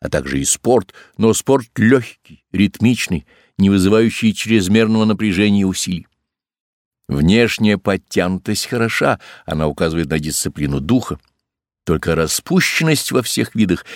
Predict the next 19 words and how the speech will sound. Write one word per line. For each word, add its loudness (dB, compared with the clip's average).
как 0
физическая, -2
так -6
и -10
психическая, -4
разрушительна 0
для -4
организма. -6
Распущенность 0
противоположна -2
собранности, -4
сдержанности, -2
контролю 2
и 2
самодисциплине. -2
И 2
если 4
тело 0
находится -4